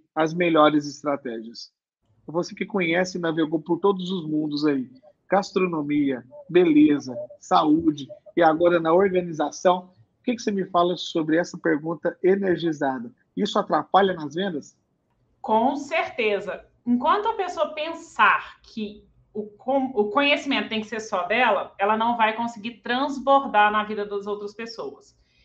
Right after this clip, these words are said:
Speaker 2: Então, eu falo muito que o conhecimento, quando ele é dividido, na verdade, ele é multiplicado. Então, a pessoa, quanto mais ela ensina, mais ela vai ajudar a outra pessoa a vir junto com ela.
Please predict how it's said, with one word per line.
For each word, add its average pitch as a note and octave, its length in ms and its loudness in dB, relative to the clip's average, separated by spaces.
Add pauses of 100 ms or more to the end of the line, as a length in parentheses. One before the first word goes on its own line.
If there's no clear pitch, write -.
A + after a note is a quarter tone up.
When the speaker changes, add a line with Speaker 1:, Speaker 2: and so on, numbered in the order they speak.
(140)
Speaker 2:
Então, A3 200 -2
eu A#3 140 0
falo A#3 360 2
muito B3+ 260 -4
que C4+ 100 -8
o B3+ 80 -8
conhecimento, C4+ 1080 -4
quando G3 260 -6
ele G3 160 -2
é G#3 100 4
dividido, G#3 1000 -8
na F#3+ 80 -6
verdade, G3 500 -2
ele A3+ 120 -4
é A#3 60 -4
multiplicado. B3 1200 0 (520)
Então, A3 160 0
a B3 60 2
pessoa, C#4 340 2
quanto C#4+ 240 -2
mais C#4 440 2
ela D4+ 200 0
ensina, A#3+ 920 -2 (180)
mais A#3 420 2
ela C4+ 200 2
vai A3+ 220 2
ajudar A3 600 0
a B3 200 4
outra A3+ 380 -4
pessoa B3+ 460 -2
a D4+ 120 2
vir C#4 280 -2
junto A#3+ 320 -8
com G3+ 140 -8
ela. C#3+ 400 -8